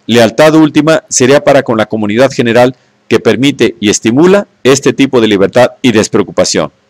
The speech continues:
Esta comunidad no serviría a un fin mayor que su propia conservación y mejora.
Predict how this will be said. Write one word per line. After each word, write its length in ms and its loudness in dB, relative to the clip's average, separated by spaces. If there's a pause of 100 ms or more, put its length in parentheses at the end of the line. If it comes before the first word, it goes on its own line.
(720)
Esta 320 0
comunidad 580 0
no 180 -2
serviría 520 0 (100)
a 100 -2
un 140 0
fin 200 -4
mayor 400 0 (260)
que 100 -2
su 160 -2
propia 300 -2
conservación 680 -2
y 120 -4
mejora. 420 -2